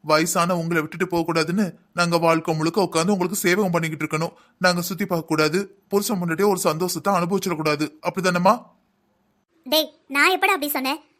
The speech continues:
Speaker 2: எதுனாலும் என்கிட்ட கொஞ்சம் முன்னாடியே சொல்லுங்கன்னு சொன்னேன். முதல்லையாவது வீட்ல ரெண்டு வேலைக்காரி இருந்தாங்க.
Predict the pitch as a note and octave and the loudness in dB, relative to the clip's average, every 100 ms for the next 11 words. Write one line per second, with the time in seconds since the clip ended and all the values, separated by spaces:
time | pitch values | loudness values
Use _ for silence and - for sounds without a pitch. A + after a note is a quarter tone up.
0 | _ C4+ D#4 F#4 E4 G4 D#4+ D#4 C#4 - | _ -2 0 2 0 0 0 0 0 -2
1 | C4+ D4 C#4+ G4 C#4+ D#4 C#4+ F4+ D4 C4+ | 0 2 2 2 0 -2 -2 -2 -4 -6
2 | - _ _ _ _ _ _ _ - C#4 | -8 _ _ _ _ _ _ _ -2 0
3 | D#4+ F#4 D4 F4+ D#4 D#4 F4 C#4 D#4+ C4+ | 4 4 4 2 -2 0 0 2 2 0
4 | D4+ F4 D#4 C#4 B3+ | 0 -2 0 0 0